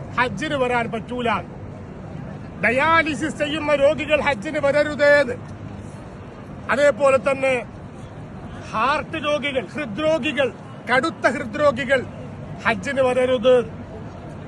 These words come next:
കീമോ ചെയ്യുന്നവർ വരരുത്, ഡയാലിസിസ് ചെയ്യുന്നവർ വരരുത്, അതുപോലെ ഓക്സിജന്റെ സഹായത്തോടെ അല്ലാതെ നടക്കാനും ഇരിക്കാനും കഴിയാത്തവർ വരരുത്,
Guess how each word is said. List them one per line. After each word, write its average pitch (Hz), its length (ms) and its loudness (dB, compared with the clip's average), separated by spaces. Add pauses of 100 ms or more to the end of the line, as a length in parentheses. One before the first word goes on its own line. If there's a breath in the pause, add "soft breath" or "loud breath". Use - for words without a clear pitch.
കീമോ 277 360 2
ചെയ്യുന്നവർ 277 540 2
വരരുത്, 269 680 4 (1080)
ഡയാലിസിസ് 285 680 2
ചെയ്യുന്നവർ 277 560 0
വരരുത്, 285 600 4 (1000)
അതുപോലെ 277 580 4
ഓക്സിജന്റെ 302 520 0
സഹായത്തോടെ 285 760 2
അല്ലാതെ 285 720 0 (340)
നടക്കാനും 269 600 -2
ഇരിക്കാനും 269 540 -2
കഴിയാത്തവർ 254 680 -2 (300)
വരരുത്, 247 760 4